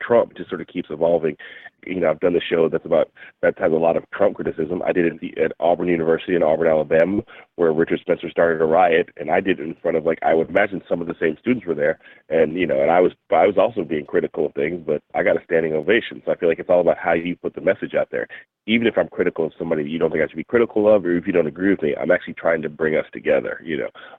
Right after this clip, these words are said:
I'm not trying to divide us and separate us, and I'm certainly not trying to start trouble. I'm trying to, like, start thoughts. <laughs> Like, I'm trying to, I'm trying to get, trying to get laughs and start some thinking, you know?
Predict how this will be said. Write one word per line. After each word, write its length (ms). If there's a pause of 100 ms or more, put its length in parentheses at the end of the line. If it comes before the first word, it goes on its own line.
(140)
I'm 100
not 180
trying 240
to 100
divide 380
us 100
and 180
separate 360
us, 120
and 120
I'm 160
certainly 280
not 100
trying 180
to 80
start 220
trouble. 260
I'm 120
trying 240
to, 60
like, 200
start 340
thoughts. 240 (160)
<laughs> 20 (160)
Like, 200
I'm 80
trying 260
to, 120 (300)
I'm 60
trying 200
to 60
get, 140 (280)
trying 140
to 40
get 160
laughs 500
and 140
start 260
some 180
thinking, 360
you 120
know? 180